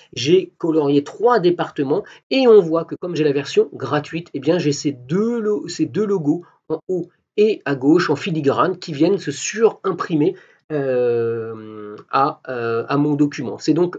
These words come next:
le prix entre guillemets à payer pour utiliser la version, enfin pour avoir utilisé la version gratuite. Euh, bon voilà, je pense que ça posera pas trop,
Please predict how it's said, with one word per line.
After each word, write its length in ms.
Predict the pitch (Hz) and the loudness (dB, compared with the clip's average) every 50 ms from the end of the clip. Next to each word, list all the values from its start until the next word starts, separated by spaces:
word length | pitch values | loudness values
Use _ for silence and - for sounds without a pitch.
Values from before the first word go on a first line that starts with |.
| - | -12
le 260 | - 143 151 170 202 185 | -12 -8 -4 -2 -4 -4
prix 240 | - - 214 202 | -4 -4 0 2
entre 220 | 185 156 - - 165 | 2 2 2 -2 -6
guillemets 240 | 143 143 156 156 139 | -6 -4 -4 -4 -4
à 80 | 131 | -4
payer 340 | - - 143 139 135 131 127 _ - _ _ _ _ | -4 -6 -10 -8 -10 -12 -12 _ -20 _ _ _ _
pour 180 | 190 190 180 | -4 -4 -2
utiliser 360 | 175 175 180 160 147 143 135 | -4 -6 -4 -2 -2 0 0
la 100 | 139 135 | 0 0
version, 680 | 120 127 120 - - 147 131 131 131 127 117 117 117 110 | 0 -2 -6 -8 -8 -8 -8 -8 -8 -8 -10 -10 -10 -12
enfin 220 | 104 - - 104 | -12 -10 -12 -12
pour 180 | - 127 117 131 | -8 -8 -8 -8
avoir 260 | 139 147 156 135 127 | -6 -8 -8 -10 -10
utilisé 360 | 120 - 143 127 120 127 151 | -12 -12 -12 -10 -6 -6 -4
la 80 | 135 120 | -6 -4
version 340 | - 117 110 - - 180 180 180 - _ _ _ | -6 -8 -10 -4 -6 -6 -6 -6 -16 _ _ _
gratuite. 720 | 139 - 117 117 131 123 - - - 160 180 175 - - _ _ - - - _ _ 147 | -14 -12 -6 -6 -6 -6 -6 -8 -10 -10 -10 -10 -16 -20 _ _ -20 -20 -20 _ _ 2
Euh, 800 | 139 127 123 120 117 113 113 110 110 110 113 113 110 107 107 104 | 2 4 4 2 2 0 0 0 -2 -2 -2 -4 -4 -4 -4 -6
bon 160 | 104 98 92 | -6 -10 -12
voilà, 320 | 95 95 92 - 120 110 101 | -12 -10 -8 -8 -8 -8 -10
je 80 | - _ | -14 _
pense 100 | _ 104 - _ _ | _ -20 -20 _ _
que 320 | - 101 101 101 98 95 95 | -18 -16 -16 -16 -18 -20 -20
ça 80 | _ _ _ _ | _ _ _ _
posera 260 | - 110 107 104 101 _ | -20 -20 _ -20 -20 _
pas 100 | _ 139 | _ -12
trop, 160 | 143 - - | -12 -12 -18